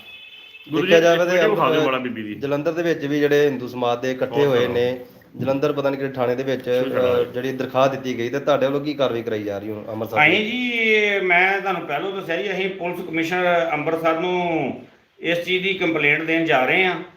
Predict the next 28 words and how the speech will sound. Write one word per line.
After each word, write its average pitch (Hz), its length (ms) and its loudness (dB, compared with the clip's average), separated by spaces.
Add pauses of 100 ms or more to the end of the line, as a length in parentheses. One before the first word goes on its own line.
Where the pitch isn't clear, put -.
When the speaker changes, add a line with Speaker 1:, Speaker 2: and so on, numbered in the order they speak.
(340)
Speaker 3:
ਕਿ 180 440 2
ਇਹਦੇ 170 300 0
ਖਿਲਾਫ 156 420 2
ਕਾਰਵਾਈ 147 400 2
ਕੀਤੀ 127 300 -6
ਜਾਵੇ। 110 460 -2 (200)
Speaker 2:
ਹੂੰ। 104 220 -20 (380)
Speaker 3:
ਇਹਨੂੰ 185 320 2
ਅਸੀਂ 190 140 4
ਛੱਡਾਂਗੇ 185 500 2
ਨਹੀਂ, 196 240 0
ਇਹਨੂੰ 180 200 -4
ਮਾਫੀ 156 340 -2
ਦਾ 175 120 -2
ਖਾਨਾ 147 340 -2
ਨਹੀਂ 175 160 0
ਹੈਗਾ 156 200 2
ਇਹਦੇ 175 260 0
ਵਿੱਚ। 151 360 -4 (440)
ਮੈਂ 156 240 4
ਤੁਹਾਡੇ 156 320 2
ਮਾਧਿਅਮ 165 420 0
ਰਾਹੀਂ 170 240 0
ਕਲੀਅਰ 180 300 0
ਕੱਟ 170 220 -2
ਦੱਸਣਾ 139 340 -4
ਚਾਹੁੰਦਾ 143 280 -2
ਆ 175 280 2